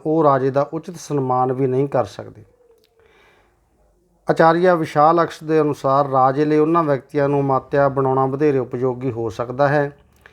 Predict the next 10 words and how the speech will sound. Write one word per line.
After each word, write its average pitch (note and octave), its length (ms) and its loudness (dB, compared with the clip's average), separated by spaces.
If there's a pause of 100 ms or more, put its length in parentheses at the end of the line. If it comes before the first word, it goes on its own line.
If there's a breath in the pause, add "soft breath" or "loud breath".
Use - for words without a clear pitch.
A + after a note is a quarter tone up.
(360 soft breath)
ਜਿਹੜੇ F#3+ 360 4
ਵਿਅਕਤੀ F3 340 0
ਚਰਿੱਤਰਸ਼ੀਲ D#3 960 -2
ਸੁਭਾਅ D3+ 600 2
ਤੇ D3+ 160 0
ਆਦਤਾਂ C#3 440 0
ਵਿੱਚ C#3+ 240 -4
ਰਾਜੇ C3+ 420 0
ਨਾਲ C#3 300 0
ਲੜ-, A#2 240 -2